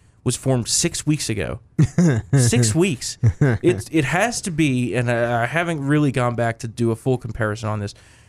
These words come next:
Speaker 1: but this has to be one of the most shocking and incredible wins by a, such a young political party. I mean, they
Speaker 2: Yeah.
Speaker 1: came in there and steamrolled these people.
Speaker 2: Yeah.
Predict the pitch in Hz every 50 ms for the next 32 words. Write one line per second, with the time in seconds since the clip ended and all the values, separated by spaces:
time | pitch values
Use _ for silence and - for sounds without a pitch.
0 | _ - 151 - - 247 240 - 214 202 185 175 - - 156 139 151 151 143 139
1 | 139 143 139 135 120 117 135 127 127 127 120 117 113 - - - - - - -
2 | 160 170 190 190 - 202 196 196 202 208 214 220 - _ _ _ _ _ _ _
3 | _ _ - 135 135 143 - 117 - - - - 165 165 180 196 190 190 208 202
4 | 196 190 170 147 151 147 127 110 107 104 98 - - - - _ _ _ _ _
5 | _ - 117 117 123 120 113 - - - 104 120 120 - - 160 - - 127 120
6 | 117 113 127 131 135 127 113 - 123 117 113 107 - - - - 110 101 101 -
7 | - - _ _ _ _ _ _ _ _ _ _ _ _ _ _ _ _ _ _
8 | - 135 160 185 180 156 160 190 170 208 254 214 202 208 220 214 196 160 127 123
9 | 117 120 - - - - - - - - - - - 160 190 220 202 156 120 113
10 | 110 104 104 101 107 107 107 - - 110 87 - - - 107 113 117 95